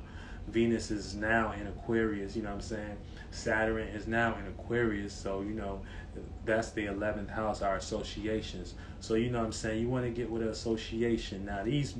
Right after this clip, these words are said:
people might not be, like, family or friends right now, you know what I'm saying? But these might be a group of people that you might see on the internet, or these might be a group of people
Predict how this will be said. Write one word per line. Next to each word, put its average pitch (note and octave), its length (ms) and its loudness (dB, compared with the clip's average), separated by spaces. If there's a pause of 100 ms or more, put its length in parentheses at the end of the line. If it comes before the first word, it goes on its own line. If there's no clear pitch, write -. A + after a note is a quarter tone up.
(160)
people A#2 380 2
might A2 300 2
not G#2+ 220 0
be, G#2 80 -2
like, G2 320 -2
family G2+ 480 -2
or F#2+ 80 -4
friends F#2+ 500 -2
right F2+ 240 -4
now, F#2 120 -8 (100)
you A2+ 80 -2
know G#2 80 -2
what G2+ 40 -2
I'm G2 60 -4
saying? G2+ 320 -4 (280)
But B2 120 2
these D3+ 220 6
might C3 220 2
be A#2+ 240 2
a G#2 80 -2
group A#2+ 280 0
of A2 140 2
people A2 420 2 (300)
that G#2 220 -4
you A#2 60 4
might A2 200 2
see A2+ 240 0
on G#2+ 80 0
the G#2+ 80 -4
internet, G2+ 520 -2
or G#2+ 200 -2
these A#2+ 260 0
might A#2 240 2
be A2 120 2
a G2+ 100 -4
group A2+ 320 0
of G#2+ 140 -4
people A2+ 400 2